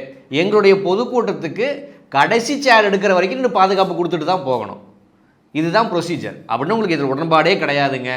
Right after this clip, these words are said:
இந்த இடம் அவ்வளவு மோசமான இடங்கன்னா நீங்க இதை நடத்தியிருக்கவே கூடாதுல்ல. அப்படின்னா இப்படி ஒண்ணு நடக்கிற வரைக்கும் நாம் செலக்ட் பண்ண இடம் ஒரு தவறான இடம்ங்கிறதே உங்க எவனுக்கும் தெரியாது.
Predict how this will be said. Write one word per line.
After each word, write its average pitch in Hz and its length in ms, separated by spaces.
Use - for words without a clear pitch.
இந்த 131 260
இடம் 165 140
அவ்வளவு 156 300
மோசமான 170 580
இடங்கன்னா 120 520
நீங்க 156 180
இதை 180 100
நடத்தியிருக்கவே 226 600
கூடாதுல்ல. 185 440
அப்படின்னா 156 420
இப்படி 185 220
ஒண்ணு 160 120
நடக்கிற 208 560
வரைக்கும் 214 540
நாம் 156 280
செலக்ட் 202 380
பண்ண 226 240
இடம் 190 220
ஒரு 226 200
தவறான 202 500
இடம்ங்கிறதே 196 500
உங்க 233 180
எவனுக்கும் 202 380
தெரியாது. 135 340